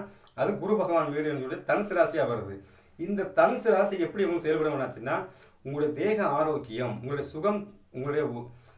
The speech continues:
உடல் சம்பந்தப்பட்ட சுகங்கள் அனைத்துமே வந்து சிறப்பா கொடுக்கும். வண்டி, வாகனம், வீடு, வாசல், சொத்து, சுகம் எல்லாம் சொல்றோம்ல,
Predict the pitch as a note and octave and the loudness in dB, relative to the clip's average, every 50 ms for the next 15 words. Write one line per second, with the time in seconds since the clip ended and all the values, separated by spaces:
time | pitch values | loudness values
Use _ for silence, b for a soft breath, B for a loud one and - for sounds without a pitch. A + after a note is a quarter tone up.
0 | b b b _ C3 C3+ G3+ A3 A3 A3 - F3 F3 F3 F3 E3+ E3+ E3+ E3 - | b b b _ -4 2 4 4 4 4 4 2 2 2 0 -2 -2 -4 -2 -4
1 | A3 - - E3 G3 F#3+ F#3+ F#3 D#3+ D3 D#3+ F#3 F#3 - E3+ E3+ E3+ D#3 D#3 D3+ | -4 -4 -2 -2 0 0 2 4 4 4 2 0 -2 -4 -2 -2 -2 -2 -2 -4
2 | - - D#3 D#3+ D#3+ - A3 A3+ - C#3+ B2+ A#2 - - C3 - - - - D#4+ | -6 -2 -2 -2 2 4 4 4 4 2 -2 -6 -6 -8 -8 -8 -6 -4 -4 -4
3 | - E3 - D3+ - C#3 D3+ D3+ E3 E3 D3+ C3 C3 D3+ E3 D#3 D#3 D3 C#3 C#3+ | -4 -6 -6 -4 -2 0 0 0 0 -2 -4 -6 -4 -4 -4 -4 -4 -4 -2 -2
4 | D3 - D#3+ D3+ - - C3 - - D#3+ C#3+ - C#3 D3 D#3+ C#3+ C#3 C#3+ E3 D#3 | -2 -2 -4 -6 -6 -8 -12 -12 -10 -12 -8 -6 -4 -4 -4 -2 -2 -2 0 0
5 | D#3 D3+ D3 D3 D3 D#3+ G#3 | 0 -2 -2 -2 0 0 2